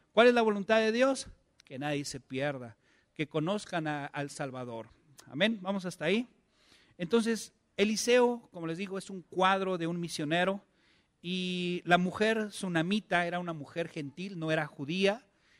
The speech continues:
Y, y eso es un cuadro de, de la iglesia. Somos un cuadro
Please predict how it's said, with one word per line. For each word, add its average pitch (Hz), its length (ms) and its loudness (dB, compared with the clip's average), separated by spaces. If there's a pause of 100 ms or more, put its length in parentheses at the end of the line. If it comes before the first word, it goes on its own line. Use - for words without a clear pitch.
(200)
Y, 147 580 -6
y 151 120 0
eso 185 160 -2
es 202 100 -8
un 190 120 -4
cuadro 180 500 2
de, 139 360 -4
de 143 120 -8
la 147 100 -2
iglesia. 143 540 -6
Somos 165 380 -12
un 170 200 -10
cuadro 185 580 0